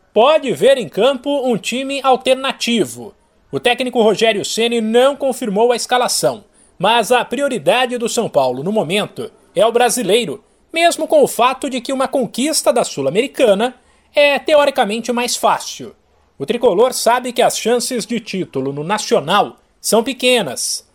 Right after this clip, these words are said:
mas entende que dá pra buscar uma vaga na Libertadores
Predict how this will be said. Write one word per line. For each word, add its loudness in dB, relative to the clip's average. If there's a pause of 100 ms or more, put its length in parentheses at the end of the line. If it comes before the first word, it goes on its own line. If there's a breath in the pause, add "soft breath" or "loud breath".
(120)
mas 2
entende -4
que -6
dá 0
pra 2
buscar 0
uma 0
vaga -2
na -8
Libertadores -2